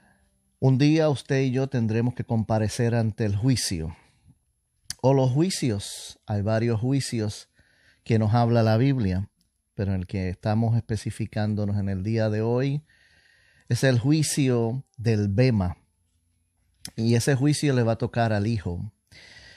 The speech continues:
Y ese juicio es un juicio por nuestras obras. Y también Juan veintidós nos dice: "Porque el Padre a nadie juzga, sino que todo el juicio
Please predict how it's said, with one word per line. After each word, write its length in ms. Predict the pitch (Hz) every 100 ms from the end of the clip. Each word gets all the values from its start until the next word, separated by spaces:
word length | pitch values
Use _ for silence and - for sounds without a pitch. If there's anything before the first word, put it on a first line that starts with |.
| - - - -
Y 120 | - 117
ese 240 | 127 147
juicio 640 | 131 160 - 123 110 117 - _ _ -
es 160 | 123
un 100 | 139
juicio 680 | 135 143 131 135 123 113 113 _ _ _ _ -
por 140 | 151
nuestras 460 | 156 151 151 143 170
obras. 680 | 180 147 104 - - - _ _ _ _ _ _ _ _ - - - - - - _
Y 480 | 151 147 151 151 _ _ _ _ -
también 340 | 127 131 175
Juan 220 | 196 185 170
veintidós 500 | 165 151 139 143 151
nos 220 | 135 113
dice: 360 | 135 - 131
"Porque 360 | 113 123 120 117
el 100 | 107
Padre 420 | - 143 156 160
a 60 | 139
nadie 340 | 131 135 135
juzga, 720 | 123 139 143 104 101 90 - _ _ _ _ _ _ - _ -
sino 420 | - 123 120 123
que 220 | 120 110
todo 460 | - - 143 151 151
el 140 | 143
juicio 960 | 123 - 139 139 - - 98 95 92